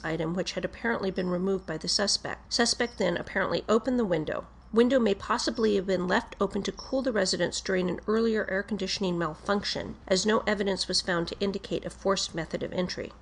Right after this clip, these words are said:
Suspect then apparently reached through this open window and unlocked the door by the interior doorknob. Suspect entered the residence through this door. It is assumed suspect confiscated Missus Snelling's purse originally on the countertop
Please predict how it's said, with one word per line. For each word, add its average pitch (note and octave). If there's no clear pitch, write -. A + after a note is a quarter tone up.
Suspect -
then G#3
apparently F#3
reached G#3
through B3+
this A#3+
open G#3+
window F3
and F3
unlocked G3+
the G#3
door F#3
by E3
the -
interior F#3
doorknob. E3+
Suspect -
entered A#3
the A#3
residence F#3+
through A3
this F#3
door. -
It C4+
is E4
assumed C#4
suspect -
confiscated F#3+
Missus G#3+
Snelling's F#3
purse -
originally G3+
on F3+
the F3
countertop G3+